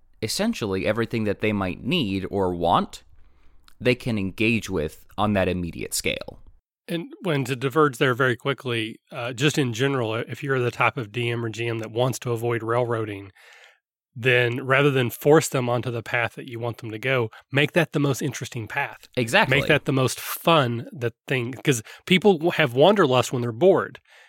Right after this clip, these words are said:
Speaker 2: If they're not bored, then they're not gonna, you know, it's like on a roller coaster. No one cares that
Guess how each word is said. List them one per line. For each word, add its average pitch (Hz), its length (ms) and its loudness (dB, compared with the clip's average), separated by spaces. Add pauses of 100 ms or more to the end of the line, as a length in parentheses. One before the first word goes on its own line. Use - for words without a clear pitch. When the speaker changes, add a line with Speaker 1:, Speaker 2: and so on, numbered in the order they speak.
(140)
Speaker 2:
If 135 160 0
they're 156 120 4
not 190 260 6
bored, 165 480 6
then 143 140 0
they're 160 80 4
not 196 240 6
gonna, 170 160 2 (240)
you 165 140 4
know, 151 40 4
it's 147 100 4
like 165 120 4
on 165 220 4
a - 20 4
roller 170 220 6
coaster. 120 400 -2 (260)
No 180 140 8
one 233 160 8
cares 208 280 8
that 170 160 4